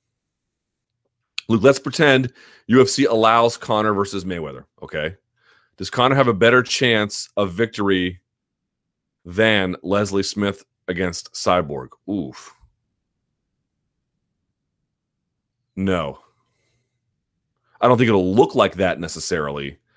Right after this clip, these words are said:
but he doesn't have a better chance of victory, no.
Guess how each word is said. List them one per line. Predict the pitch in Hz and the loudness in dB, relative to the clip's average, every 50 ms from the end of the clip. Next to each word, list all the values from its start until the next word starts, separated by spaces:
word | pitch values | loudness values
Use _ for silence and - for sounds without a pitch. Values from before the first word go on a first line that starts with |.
| _ _ _ _ _ | _ _ _ _ _
but | - 92 90 - - | -2 -2 -2 -2 -4
he | 90 95 | -4 -2
doesn't | 104 101 95 101 | 0 0 0 -2
have | 92 87 | -4 -4
a | 78 | -6
better | 73 - 92 90 92 87 | -2 0 2 2 2 2
chance | 80 - - 90 82 78 - | -2 -2 -4 -4 -4 -4 -8
of | 76 65 | -10 -8
victory, | 71 76 - - 65 64 65 69 | -8 -8 -8 -8 -10 -8 -8 -8
no. | 71 73 69 67 67 - | -6 -6 -6 -8 -10 -12